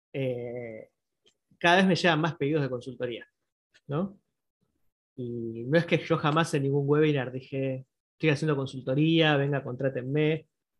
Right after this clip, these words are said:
jamás. Entonces, eh, entonces un poco lo que, lo que veo que está pasando es esto, que cada vez más, y bueno, es un poco lo que dice esta teoría también, pero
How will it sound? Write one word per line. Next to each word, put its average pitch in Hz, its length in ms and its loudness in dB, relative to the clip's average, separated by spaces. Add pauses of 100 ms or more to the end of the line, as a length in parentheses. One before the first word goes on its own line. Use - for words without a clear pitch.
(140)
jamás. - 500 -6
Entonces, 135 480 -4 (1000)
eh, 127 680 -2 (1400)
entonces 156 340 -2
un 160 120 -4
poco 170 180 2
lo 147 140 4
que, 143 80 -6
lo 135 140 -4
que 135 80 -2
veo 151 160 2
que 143 60 -2
está 147 200 -4
pasando 160 320 0
es 143 100 -4
esto, 147 300 -2
que 117 260 -10 (340)
cada 151 320 4
vez 156 220 2
más, 170 500 0 (560)
y 127 120 -10
bueno, 120 160 -10
es - 20 -8
un 131 80 -8
poco 127 220 -2
lo 120 100 -6
que 113 260 -12
dice 139 220 -8
esta 135 180 -6
teoría 143 380 4
también, 170 380 2
pero 123 320 -2